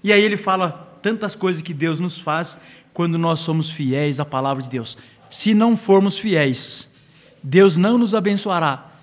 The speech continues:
nem espiritual e nem fisicamente. O verso quinze até o final,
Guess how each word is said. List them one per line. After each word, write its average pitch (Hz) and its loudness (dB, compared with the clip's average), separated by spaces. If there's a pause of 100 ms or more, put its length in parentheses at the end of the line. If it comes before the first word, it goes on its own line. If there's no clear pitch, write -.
(140)
nem 190 2
espiritual 160 -2 (540)
e 175 2
nem 165 0 (360)
fisicamente. 127 -6 (200)
O 156 -6
verso 180 -4
quinze 175 -2
até 175 -2
o 214 -2
final, 165 -2